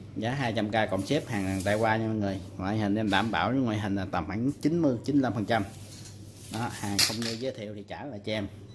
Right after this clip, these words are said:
Rồi, cây số sáu, cái giá hai trăm k cộng xếp. Cây này là cây số bảy.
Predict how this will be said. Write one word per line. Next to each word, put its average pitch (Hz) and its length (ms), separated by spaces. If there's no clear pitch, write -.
Rồi, 107 280
cây 131 240
số 147 220
sáu, 156 320
cái 156 100
giá 156 240
hai 123 220
trăm 110 120
k 110 360
cộng 87 160
xếp. 131 200
Cây 127 140
này 117 120
là 104 120
cây 113 160
số 143 180
bảy. 104 340